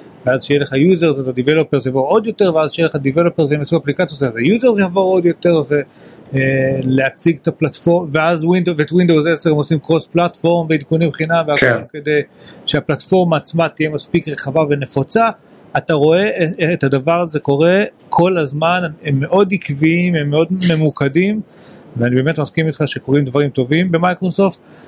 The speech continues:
Speaker 1: חלק מה-
Speaker 2: אני אפילו
Speaker 1: האסטרטגיה שלה, דרך אגב, מתבטאת באמת בזה שחשוב להם מאוד שאופיס שלוש שש חמש, אה, סליחה, אופיס אלפיים שש עשרה יעבוד כמו שצריך במק,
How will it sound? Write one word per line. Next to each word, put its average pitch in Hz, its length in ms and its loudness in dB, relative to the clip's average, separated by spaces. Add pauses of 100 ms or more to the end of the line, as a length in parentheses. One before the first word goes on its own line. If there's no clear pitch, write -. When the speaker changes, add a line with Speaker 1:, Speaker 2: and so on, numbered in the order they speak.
(120)
Speaker 1:
חלק 170 280 0
מה- 170 120 2
Speaker 2:
אני 151 180 6
אפילו 170 300 4
Speaker 1:
האסטרטגיה 190 240 2
שלה, 175 200 -2
דרך 156 200 0
אגב, 190 300 0
מתבטאת 147 460 -2
באמת 156 200 0
בזה 220 280 2
שחשוב 214 540 0
להם 202 200 2
מאוד 190 300 2
שאופיס 196 440 -2
שלוש 175 220 0
שש 160 120 -8
חמש, 180 420 -2 (480)
אה, 131 100 2
סליחה, 147 220 0
אופיס 160 260 0
אלפיים 160 240 -2
שש 147 60 -10
עשרה 190 220 0
יעבוד 165 320 -2
כמו 175 140 0
שצריך 156 360 -6
במק, 147 240 -2